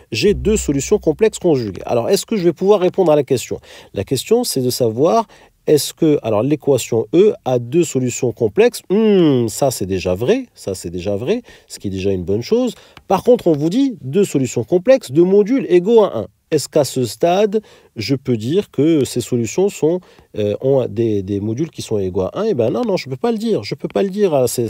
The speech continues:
à ce, à ce moment-là, je peux pas le dire. Donc là, il va falloir calculer le Z un, d'accord, et le Z deux. Et je sais que ce sont deux complexes conjugués parce que c'est le cours qui me le dit.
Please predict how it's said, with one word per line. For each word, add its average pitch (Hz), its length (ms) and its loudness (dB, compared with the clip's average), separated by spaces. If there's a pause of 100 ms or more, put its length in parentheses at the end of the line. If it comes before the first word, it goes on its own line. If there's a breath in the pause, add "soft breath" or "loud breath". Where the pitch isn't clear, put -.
(120)
à 104 100 -4
ce, 104 300 -2
à - 20 -10
ce - 200 -10
moment-là, 113 280 0
je 190 100 -4
peux 151 120 -14
pas 160 120 4
le 147 60 0
dire. 107 180 -4 (360 loud breath)
Donc 185 100 2
là, 247 80 8
il 240 80 4
va 196 80 6
falloir 202 380 2
calculer 233 480 0
le 175 100 4
Z 120 160 2 (100)
un, 208 200 -2 (260)
d'accord, 214 300 0 (320 loud breath)
et 254 140 6
le 214 120 4
Z 208 160 6
deux. 202 380 -2
Et 123 80 -4
je 127 100 -4
sais 190 140 -2
que - 80 -10
ce 151 80 -4
sont 185 240 2
deux 170 260 2
complexes 196 680 0 (480 soft breath)
conjugués 180 580 4
parce - 180 -6
que 147 100 -4
c'est - 120 -2
le 131 140 0
cours 214 240 -4
qui - 160 -2
me 170 80 2
le 170 100 4
dit. 143 200 -4